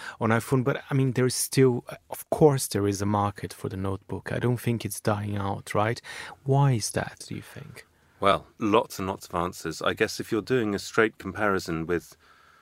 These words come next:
Speaker 2: we talk about making notes on our phone and using our phone calendars, things like that. There is definitely a kind of note which is much better made on paper. And they know this now. They've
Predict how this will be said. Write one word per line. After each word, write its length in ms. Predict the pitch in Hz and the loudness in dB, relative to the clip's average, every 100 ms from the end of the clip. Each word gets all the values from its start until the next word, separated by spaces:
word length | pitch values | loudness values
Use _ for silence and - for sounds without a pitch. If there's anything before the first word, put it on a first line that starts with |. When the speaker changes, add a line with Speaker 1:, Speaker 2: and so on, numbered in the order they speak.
| _ _ _ - | _ _ _ -8
Speaker 2:
we 120 | 98 | -6
talk 220 | - 87 | -2 -2
about 220 | - 90 | 2 2
making 320 | 92 80 85 | 0 -6 -4
notes 260 | 80 90 - | -4 -4 -6
on 80 | 80 | -8
our 100 | 78 | -6
phone 300 | 101 95 90 | -4 -2 -4
and 160 | 78 | -4
using 240 | 80 82 82 | -6 -6 -6
our 100 | 80 | -4
phone 240 | 87 85 | -4 -4
calendars, 540 | 85 82 82 82 82 - _ - | -2 -4 -2 -6 -8 -16 _ -8
things 240 | 101 95 | -8 -4
like 120 | 95 87 | -4 0
that. 200 | 82 - _ - | 0 0 _ -8
There 340 | 123 117 117 | 2 4 4
is 220 | 120 - | 2 0
definitely 580 | - 127 131 151 113 113 | 0 0 0 -2 -2 0
a 60 | 107 | 0
kind 580 | - - 117 113 107 101 | -2 -4 -2 -2 -2 -4
of 220 | 104 95 104 | -6 -6 -4
note 320 | 101 98 85 | -2 -2 -2
which 280 | 98 - - | -6 -6 -8
is 120 | 85 | -4
much 280 | 101 - - | -4 -4 -2
better 280 | 95 - | -2 -2
made 260 | 92 92 87 | -4 -2 -4
on 160 | 87 85 | -6 -4
paper. 380 | 90 80 - - _ _ _ _ - _ _ - | -4 -4 -10 -16 _ _ _ _ -20 _ _ -6
And 140 | 95 | 0
they 120 | 90 85 | 2 2
know 200 | 87 82 | 0 -2
this 240 | 78 - | -4 -4
now. 200 | 78 78 | -2 -2
They've 380 | 78 80 - | -4 -8 -12